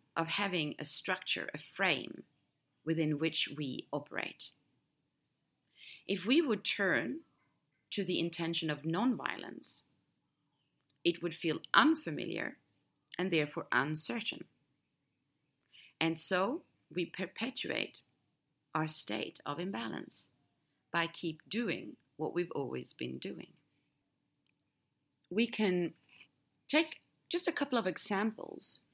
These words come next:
in order to illustrate this tendency that we all suffer from to a certain extent, I'm sure. One of them just being the fact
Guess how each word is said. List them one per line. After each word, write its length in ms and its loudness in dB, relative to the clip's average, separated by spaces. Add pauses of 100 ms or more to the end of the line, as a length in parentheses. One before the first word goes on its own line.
(640)
in 160 8
order 280 4
to 460 2 (100)
illustrate 920 6 (920)
this 200 2
tendency 580 2
that 160 4
we 140 6
all 340 8 (160)
suffer 380 2
from 280 -4
to 120 -4
a 40 -2
certain 280 2
extent, 400 -2
I'm 100 -4
sure. 460 2 (3000)
One 380 8
of 160 4
them 240 4
just 300 -2
being 320 4
the 80 -2
fact 640 -2